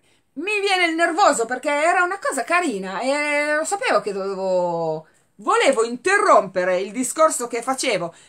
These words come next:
per dirvi questa cosa, non l'ho fatto e allora me lo sono dimenticato.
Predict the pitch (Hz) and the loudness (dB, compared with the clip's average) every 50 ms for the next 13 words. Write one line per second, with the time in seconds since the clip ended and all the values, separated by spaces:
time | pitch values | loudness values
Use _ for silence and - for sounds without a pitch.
0 | _ - 285 302 302 269 269 359 359 294 254 269 262 277 277 - 330 349 - 349 | _ -2 2 2 2 2 2 0 0 0 -2 -2 -2 -2 -2 0 -2 -2 2 4
1 | 359 359 370 370 453 480 381 254 269 311 311 311 320 370 370 370 339 330 330 - | 4 4 4 2 0 0 2 2 4 4 4 4 2 2 4 4 4 4 2 0
2 | - 392 415 381 294 262 247 240 240 240 240 233 233 240 240 254 269 269 277 277 | -2 0 2 4 4 4 4 2 2 2 2 2 2 2 2 2 4 4 4 4
3 | 320 320 285 254 220 214 208 208 - 226 208 208 196 202 190 185 180 - 165 - | 4 2 2 0 -2 -6 -6 -6 -8 -8 -8 -10 -10 -10 -10 -10 -10 -12 -14 -14
4 | 143 - - - 160 160 - | -16 -16 -14 -14 -16 -16 -16